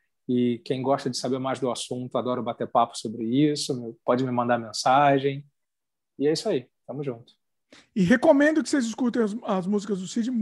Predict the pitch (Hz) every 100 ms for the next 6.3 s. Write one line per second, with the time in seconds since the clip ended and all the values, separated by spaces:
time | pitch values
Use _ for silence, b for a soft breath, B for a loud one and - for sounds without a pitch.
0 | 208 - 240 220 240 302 339 262 226 233
1 | 220 185 202 220 B B B 226 240 226
2 | 294 285 160 226 196 - 226 - 226 208
3 | 240 - 214 220 254 269 220 226 - 269
4 | 196 220 233 208 196 185 - 208 180 196
5 | 214 - 208 220 - 202 202 202 196 214
6 | 214 214